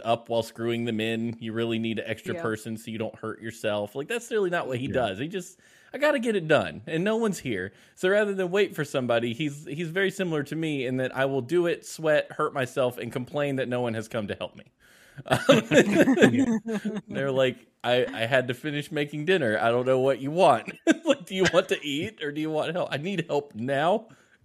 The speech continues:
Speaker 1: and I need
Speaker 2: Mm-hmm.
Speaker 1: dinner after." Yeah. So there's, like, a, it, it is a Neanderthal brain that takes over when you're trying to do something mechanical.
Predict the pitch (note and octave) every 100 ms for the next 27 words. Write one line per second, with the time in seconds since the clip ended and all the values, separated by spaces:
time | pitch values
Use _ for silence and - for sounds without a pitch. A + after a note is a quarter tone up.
0 | - A#2+ A#2 B2+ G#2+ C3 C3 - C3+ A#2
1 | - F2 - B2+ A#2+ F#2 - _ _ -
2 | A#3+ B3 B3+ A3 A3 - E3+ D#3 E3+ F3
3 | - F#3 F#3 D#3+ C#3 B2 A#2+ A#2+ G#2+ G#2+
4 | G2 F2 G2+ G2 F2 E2 - F#2 - F#2+
5 | F#2 F2+ F2+ F2+ E2+ G2+ F#2 F2+ E2+ F2+
6 | G2 F#2 F#2 E2+ E2+ - G2+ - G2+ F#2
7 | F2 D#2+ E2